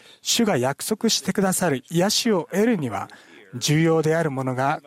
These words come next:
ここにあるので、喜びの騒ぎに気を取られることなく、主に注意を集中しなければなりません。すべての話者の祈り、歌う人皆の希望、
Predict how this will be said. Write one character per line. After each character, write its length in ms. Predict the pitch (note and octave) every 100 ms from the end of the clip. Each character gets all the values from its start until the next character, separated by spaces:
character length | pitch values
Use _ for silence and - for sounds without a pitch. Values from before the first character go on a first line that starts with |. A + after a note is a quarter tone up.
| -
こ 140 | D3
こ 120 | G3
に 120 | G#3 G3+
あ 100 | A#3
る 80 |
の 120 | D#3+ A2+
で、 260 | B2 C3 - - - - C#3
喜 80 | D#3 G#3+ A3
び 100 | G3+
の 140 | F#3 F3+
騒 300 | - F#3 D3+
ぎ 120 | A#2+
に 80 | G2
気 300 | - - C#3+
を 100 | F3
取 200 | - B2+
ら 120 | D3+
れ 100 | D3+
る 80 | C#3
こ 140 | C3
と 140 | A#2+ G#2+
な 180 | A#2
く、 240 | - G#2 - - - - F3 -
主 340 | - - B3
に 220 | F3+ - - _ _ A#2+ -
注 260 | - D3+ A#2
意 160 | A#2
を 140 | E3+ -
集 260 | - B2+ A#2+
中 180 | B2
し 140 | A2+ G#2+
な 100 | G#2+
け 100 | A2+
れ 60 |
ば 120 | A#2+ C#3
な 80 |
り 80 | G2+
ま 100 | G#2+
せ 120 | -
ん。 40 | A2+ - - - _ C#3 C#3 D#3 D3 B2 C#3 B2+ C3 A#2+ - C3 - - _
す 180 | - D#3+
べ 80 | C#3+
て 100 | C3+
の 120 | A#2+
話 120 | B2 D3+
者 160 | D3+
の 120 | C3+
祈 280 | A2+ A#2 A2
り、 120 | G2+ - - - _ - - -
歌 280 | D3 E3
う 100 | D3+
人 260 | C#3+ - C3+
皆 300 | A#2 C3 D#3
の 140 | D#3+
希 220 | E3+ - A2+
望、 280 | A2+ E2+